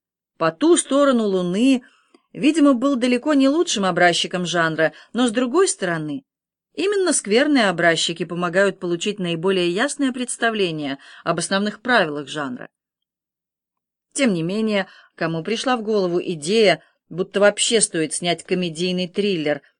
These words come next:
о толстяке Громиле, который то и дело застревает в угольных люках? И кто затем добавил комизма, придумав тощего детектива, настолько колченогого,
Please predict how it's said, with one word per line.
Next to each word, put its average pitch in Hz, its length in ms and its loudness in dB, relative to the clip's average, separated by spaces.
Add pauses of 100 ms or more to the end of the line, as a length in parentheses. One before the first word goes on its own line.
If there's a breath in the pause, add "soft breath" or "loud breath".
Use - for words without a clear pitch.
(140)
о 156 100 -4
толстяке 175 540 -2
Громиле, 233 760 0 (380 soft breath)
который 220 360 2
то 220 120 0
и 208 120 4
дело 208 280 -2
застревает 185 640 2 (340)
в 151 160 -6
угольных 196 500 0
люках? 151 460 -8 (1040)
И 160 140 -4
кто 254 360 2
затем 220 400 2
добавил 202 400 2
комизма, 190 680 -2 (300 soft breath)
придумав 202 480 -2
тощего 208 500 0
детектива, 165 720 -6 (180 loud breath)
настолько 240 640 -2
колченогого, 190 840 -4